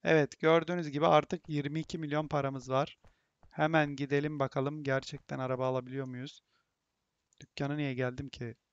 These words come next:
Dükkanı açtım. Pazara gideyim. Lüks araçlara gideyim ya da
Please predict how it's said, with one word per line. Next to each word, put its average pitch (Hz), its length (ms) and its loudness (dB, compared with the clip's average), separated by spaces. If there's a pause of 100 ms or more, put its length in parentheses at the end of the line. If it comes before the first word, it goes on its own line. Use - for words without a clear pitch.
(440)
Dükkanı 135 360 -6
açtım. 131 300 -8
Pazara 139 400 0
gideyim. 120 320 -10 (1400)
Lüks 143 280 -6
araçlara 139 440 2
gideyim 123 260 -8
ya 120 120 -8
da 120 140 -4